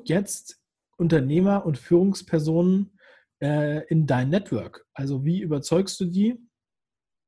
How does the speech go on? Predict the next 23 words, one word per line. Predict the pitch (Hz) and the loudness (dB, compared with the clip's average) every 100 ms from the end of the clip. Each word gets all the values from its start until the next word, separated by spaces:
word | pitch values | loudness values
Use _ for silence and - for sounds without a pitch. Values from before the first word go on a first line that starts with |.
| - - | -16 -6
Ähm, | 160 143 147 147 143 147 135 127 131 - | -2 0 0 0 0 -2 -6 -12 -20 -8
weil | 135 135 | -4 -2
die, | 131 160 165 180 - _ _ _ - - _ _ | 0 2 4 2 -2 _ _ _ -20 -20 _ _
die | 156 | 2
sind | 165 214 | 4 4
ja | 151 | 2
schon | 156 | 0
erfolgreich. | 113 113 117 113 - - - - | -6 -6 -6 -8 -10 -16 -18 -12
Also | 131 131 127 - _ _ - | -6 -4 -4 -8 _ _ -4
was | 151 160 | -2 -2
ist | 180 - - | -4 -4 0
der, | 147 151 156 151 | 0 2 0 -2
der | 160 143 | -6 -6
Spirit | - 175 190 196 - - | 0 4 6 4 -2 -14
und | - 139 | -10 -6
was | 156 170 | -4 -2
sind | 156 | 0
die | 156 | 2
Hebel, | 147 151 127 | 2 2 2
die | 120 | -2
du | 120 | -4
da | 113 107 | -6 -8
stellst? | - - - - - | -10 -14 -14 -18 -20